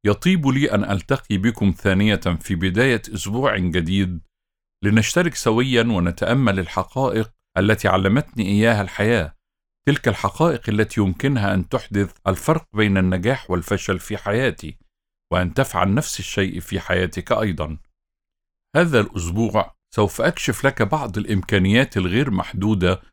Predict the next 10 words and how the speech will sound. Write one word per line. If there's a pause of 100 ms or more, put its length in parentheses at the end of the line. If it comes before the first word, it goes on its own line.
(160)
لصلاة
الإيمان، (600)
وكبداية (420)
اسمحوا
لي
أن
أذكركم
بثلاث
حقائق
رئيسية.